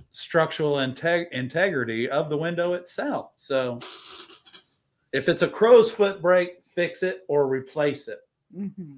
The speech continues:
Speaker 1: If it's
Speaker 2: Definitely.
Speaker 1: just a crack, it's an inherent quality that happens over time.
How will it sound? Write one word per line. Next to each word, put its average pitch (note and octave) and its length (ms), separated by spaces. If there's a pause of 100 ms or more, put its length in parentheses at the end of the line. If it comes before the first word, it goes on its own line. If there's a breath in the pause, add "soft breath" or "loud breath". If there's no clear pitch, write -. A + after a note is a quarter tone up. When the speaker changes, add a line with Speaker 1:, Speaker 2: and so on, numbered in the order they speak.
(140)
Speaker 1:
If C3 160
it's B2+ 140
Speaker 2:
Definitely. F3+ 140
Speaker 1:
just F3+ 160
a C#3+ 160 (140)
crack, F3+ 640 (400)
it's D3 220
an C#3 220
inherent D#3+ 640
quality D3+ 600
that A#2 180
happens C3 500
over A2+ 220
time. G2+ 420